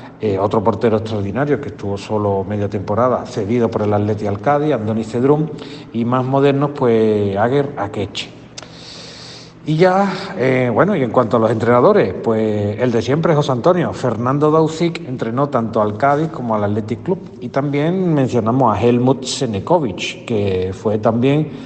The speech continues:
entrenador tanto del Cádiz como del Athletic y de la, eh, selección austriaca del an-, del año setenta y ocho. Cuando hablamos de cadistas mundialistas, siempre mencionamos la figura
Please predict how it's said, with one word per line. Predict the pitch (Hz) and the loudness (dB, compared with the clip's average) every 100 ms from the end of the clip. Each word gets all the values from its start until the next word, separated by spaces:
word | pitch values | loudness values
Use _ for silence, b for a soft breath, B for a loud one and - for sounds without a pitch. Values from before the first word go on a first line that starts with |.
| B 101 | B -8
entrenador | 104 107 107 101 123 - - | -2 0 2 4 4 2 -2
tanto | 98 98 | -2 -2
del | 90 90 | -4 -2
Cádiz | 101 117 123 135 | 2 4 2 0
como | 107 | 0
del | 107 | 2
Athletic | 101 127 147 151 - | 2 2 2 0 -4
y | 131 139 | -2 0
de | 135 131 | 2 2
la, | 127 117 110 - - - - - | 4 4 2 -2 -10 -18 -16 -8
eh, | 117 110 | -4 -4
selección | 107 117 107 117 131 | -4 -4 -2 0 2
austriaca | 139 127 127 120 113 127 - B B 104 | 2 2 2 2 2 -2 -2 B B 0
del | 123 | 4
an-, | 143 147 139 139 110 | 4 2 0 -2 2
del | 123 127 | 4 6
año | 143 160 | 4 2
setenta | 160 143 131 120 107 | 0 0 0 2 4
y | 127 | 4
ocho. | 127 - | 4 2
Cuando | 98 101 101 | -4 -2 2
hablamos | 117 131 139 | 2 2 2
de | 139 | 2
cadistas | 139 139 139 139 | 2 0 0 0
mundialistas, | 139 135 135 151 156 151 | 0 2 2 0 -2 -4
siempre | 143 123 127 | -2 0 2
mencionamos | 123 113 120 123 120 117 | 0 0 0 2 2 2
la | 120 | 2
figura | - 113 123 117 | 0 0 2 2